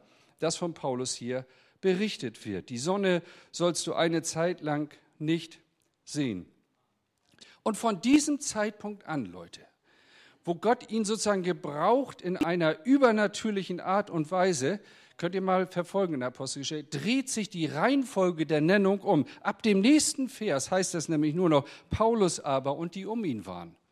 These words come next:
Hey, Moment, Moment, das ist aber jetzt ein Fehler. Barnabas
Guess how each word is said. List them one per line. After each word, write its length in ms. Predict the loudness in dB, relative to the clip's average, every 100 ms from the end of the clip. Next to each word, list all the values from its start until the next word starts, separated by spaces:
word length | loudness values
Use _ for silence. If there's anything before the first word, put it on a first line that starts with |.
| _ _ _ _ _ _ _
Hey, 280 | -6 0 0
Moment, 460 | 0 -2 -2 -2 -6
Moment, 320 | -6 -6 -6
das 160 | -8
ist 160 | -8 -6
aber 200 | -4 -2
jetzt 260 | -2 -4 -10
ein 60 |
Fehler. 360 | -4 -2 -2 -6 _ _ _ _ _ _
Barnabas 880 | -2 2 4 4 6 4 2 -4